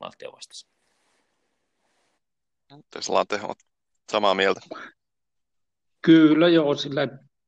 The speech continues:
Speaker 3: pääpiirteissään, että, et, tuota, oh, ehkä nyt jos menee vähän, vähän syvemmälle siihen klubin peliin,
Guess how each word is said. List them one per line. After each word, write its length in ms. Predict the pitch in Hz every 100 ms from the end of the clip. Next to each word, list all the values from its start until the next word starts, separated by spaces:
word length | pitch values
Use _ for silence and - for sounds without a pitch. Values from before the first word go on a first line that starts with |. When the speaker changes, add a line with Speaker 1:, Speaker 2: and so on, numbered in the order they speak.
| _
Speaker 3:
pääpiirteissään, 920 | - 127 127 120 120 123 113 - 120 113
että, 280 | 110 - 107 - - _ _ _ _ _ _ _ _ _ _ _ _ _ _ _ _ -
et, 200 | 127 117 - -
tuota, 560 | 123 117 - 123 113 - - _ _ _ _ _ _ - - _ _ - - - - - - _ _ _ _ _ _ - 151
oh, 300 | 135 131 - - - - - _ _ _ _ _ _ _ _
ehkä 300 | 160 135 147
nyt 160 | 135 143
jos 140 | 127
menee 260 | 139 139 131
vähän, 320 | 135 131 127
vähän 240 | 135 127
syvemmälle 500 | 120 147 120 123 123
siihen 300 | 120 127 120
klubin 320 | 123 123 123
peliin, 340 | 123 120 117